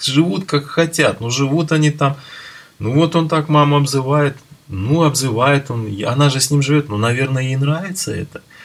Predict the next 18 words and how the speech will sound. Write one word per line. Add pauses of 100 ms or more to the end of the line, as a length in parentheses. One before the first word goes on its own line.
(180)
Ну
или,
по
крайней
мере,
она
не
против. (380)
И
даже
если
она (340)
жалуется
на
это
и
говорит,
что